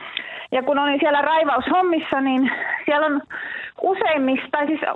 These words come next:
a-, melko monesta kuusesta, niin se latva ruskistunut ja osa on mennyt semmoiselle kippurallekin, että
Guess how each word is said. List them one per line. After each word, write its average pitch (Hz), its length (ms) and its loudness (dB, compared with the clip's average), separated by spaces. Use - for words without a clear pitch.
a-, 302 160 0
melko 381 320 2
monesta 294 680 0
kuusesta, 247 920 2
niin 247 160 0
se 285 100 2
latva 349 520 0
ruskistunut 220 840 -2
ja 214 180 2
osa 311 220 0
on 254 200 4
mennyt 233 400 0
semmoiselle 247 420 0
kippurallekin, 202 920 -2
että 185 340 -4